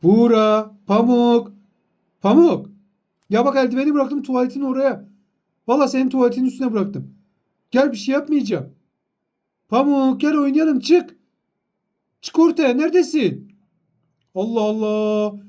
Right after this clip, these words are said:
Nereye gitti bu kedi ya? Yuvaya mı saklandın? Pamuk. Neredesin? Mama da yemiyorsun.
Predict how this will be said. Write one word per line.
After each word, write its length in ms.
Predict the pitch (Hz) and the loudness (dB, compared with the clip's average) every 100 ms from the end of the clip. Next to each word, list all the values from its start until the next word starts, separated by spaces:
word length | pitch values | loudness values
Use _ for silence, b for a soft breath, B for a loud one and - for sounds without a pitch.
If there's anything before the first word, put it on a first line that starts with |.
| _ | _
Nereye 240 | 220 320 370 | 0 4 4
gitti 220 | 262 285 | 2 -4
bu 60 | 220 | -4
kedi 260 | 262 208 | -6 -4
ya? 260 | 226 240 254 - _ _ | -2 -2 -4 -10 _ _
Yuvaya 260 | 208 269 427 | -4 -2 -2
mı 60 | 381 | -2
saklandın? 640 | 277 - 196 151 131 - _ _ _ _ _ - | -6 -4 -6 -6 -12 -18 _ _ _ _ _ -4
Pamuk. 460 | 302 370 254 - - _ _ _ _ _ _ _ _ _ | 2 2 2 -4 -20 _ _ _ _ _ _ _ _ _
Neredesin? 920 | 190 285 302 311 - 269 262 262 - _ _ _ _ _ _ _ _ _ - | -6 -4 -2 -4 -4 0 0 0 -4 _ _ _ _ _ _ _ _ _ -6
Mama 260 | 202 277 | -2 0
da 60 | 311 | 0
yemiyorsun. 680 | 269 208 196 202 254 - | 0 2 0 0 -6 -10